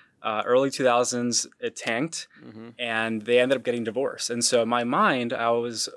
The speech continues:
Speaker 1: always attributing, "Oh, you know, entrepreneurship, business,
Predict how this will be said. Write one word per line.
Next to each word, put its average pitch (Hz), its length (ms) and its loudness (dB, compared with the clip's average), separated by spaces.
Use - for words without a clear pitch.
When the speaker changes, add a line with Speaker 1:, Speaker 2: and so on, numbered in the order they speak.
Speaker 1:
always 127 260 -2
attributing, 120 640 -6
"Oh, 117 400 -2
you 120 120 -10
know, 110 360 -4
entrepreneurship, 123 720 -2
business, 120 500 -2